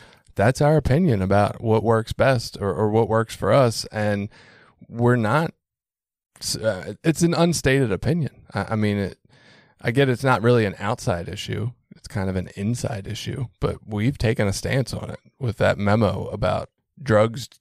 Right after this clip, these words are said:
used in replacement to treat drug addiction, uh,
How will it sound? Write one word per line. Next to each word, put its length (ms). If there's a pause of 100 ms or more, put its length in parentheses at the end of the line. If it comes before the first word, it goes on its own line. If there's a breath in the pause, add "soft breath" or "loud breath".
used 520
in 160
replacement 680
to 340 (340)
treat 280
drug 240
addiction, 580 (120)
uh, 460